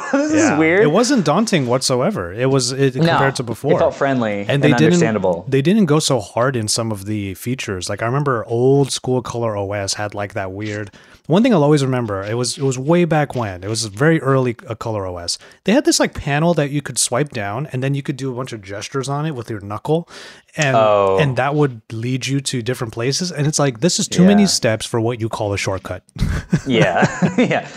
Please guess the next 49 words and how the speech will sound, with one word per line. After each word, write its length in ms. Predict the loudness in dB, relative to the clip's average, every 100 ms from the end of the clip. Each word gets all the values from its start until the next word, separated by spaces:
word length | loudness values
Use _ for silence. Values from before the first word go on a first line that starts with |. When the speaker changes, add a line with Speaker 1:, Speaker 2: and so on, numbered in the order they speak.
| -2
Speaker 1:
I 80 | 0
think 160 | 2
in, 260 | 2 2 2
uh, 380 | 2 4 4 2
OnePlus 840 | 0 0 2 0 0 -8 -14 -14 -4
improved 500 | -4 0 2 2 2
on 140 | 0
that 240 | 0 -4 0
by 180 | 0 0
doing 560 | -4 -6 -4 -6 -8 -8
screen 380 | -6 -4 -2 -4
off 260 | -6 -6
gestures. 600 | -4 -4 -4 -8 -6 -4
Speaker 2:
Yes. 480 | -4 -4 -6 -8 -12 _ _ _ _ _ _ _ -10
Speaker 1:
Yeah. 160 | -6
Speaker 2:
Yeah. 160 | -6 -8 -4
So 100 | 0
I 40 |
Speaker 1:
How 40 | 2
Speaker 2:
do 80 | 4
Speaker 1:
you 60 | 4
can, 20 |
Speaker 2:
remember 180 | 2 2
Speaker 1:
like, 80 | 0
Speaker 2:
all 80 | -2
of 60 | 0
that. 40 |
Speaker 1:
well, 260 | 2 2 -2 -8
yeah. 280 | -6 -6 -4
Speaker 2:
I, 80 | -2 2
I 60 | 2
agree. 280 | 2 0
Speaker 1:
Yeah. 100 | 2 0
Speaker 2:
Like, 160 | 0
that 180 | -2 0
was 200 | 0 -2
definitely, 460 | -2 -2 0 0 -2
like, 200 | -4 -6
the 80 |
kitchen 340 | -6 -4 -4 -4
sink 260 | -4 -6
phone. 420 | -8 -10 -12 -18 _ _
Definitely. 500 | -4 -4 -8 -14 -18 -16 -10
Like, 120 | -4
Speaker 1:
I, 60 | -2
Speaker 2:
it 180 | -2
had 180 | -4 -4
so 160 | -2
Speaker 1:
I 100 | 0